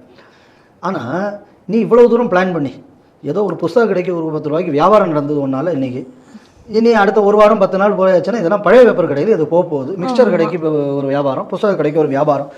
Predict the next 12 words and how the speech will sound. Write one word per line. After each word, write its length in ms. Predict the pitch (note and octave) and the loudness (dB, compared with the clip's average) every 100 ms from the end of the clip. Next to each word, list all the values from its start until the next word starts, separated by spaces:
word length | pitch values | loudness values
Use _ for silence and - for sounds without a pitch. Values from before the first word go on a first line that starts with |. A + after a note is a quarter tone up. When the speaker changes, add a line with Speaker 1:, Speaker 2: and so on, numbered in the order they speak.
| - - | -20 -6
Speaker 1:
இதுக்கு 260 | G3+ G3 | -2 0
மேல 180 | G3 C4 | 2 4
இதுல 120 | A3 | 4
எதுவும் 280 | G3+ F#3+ G#3+ | 4 2 2
பெரிய 200 | F3+ G3 G3 | 0 -2 -2
சிக்னிஃபிகண்டா 440 | F#3 G#3+ F3 E3 G3 | -4 -4 -2 -2 0
ஒண்ணும் 200 | D3+ D3 | -2 0
நடக்க 300 | E3 F#3+ D3 | 2 2 0
போறதில்ல. 300 | B2+ B2 - - | -4 -6 -10 -12
Speaker 2:
கரெக்ட். 300 | G#3+ - - - - _ _ _ _ | -14 -12 -18 -20 -20 _ _ _ _
Speaker 1:
யோசிச்சு 260 | B2 - D3 | -2 -2 -4
பாருங்க, 540 | B2 G#2+ G2 A2+ C#3 | -4 -8 -16 -10 -10